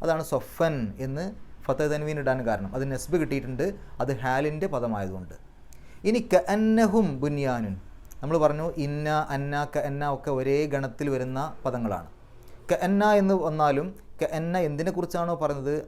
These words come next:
അത് കഅന്നയുടെ ഇസ്മാണ്. പിന്നെ അതിൻ്റെ ഒരു വിവരണം ഉണ്ടെങ്കിൽ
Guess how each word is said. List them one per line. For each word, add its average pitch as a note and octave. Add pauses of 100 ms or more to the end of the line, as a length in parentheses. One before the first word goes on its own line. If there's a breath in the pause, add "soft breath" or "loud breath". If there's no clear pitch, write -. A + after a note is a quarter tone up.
അത് C3 (100)
കഅന്നയുടെ C3+
ഇസ്മാണ്. C#3+ (400 soft breath)
പിന്നെ G3+
അതിൻ്റെ F#3+
ഒരു F#3
വിവരണം E3+ (180)
ഉണ്ടെങ്കിൽ D3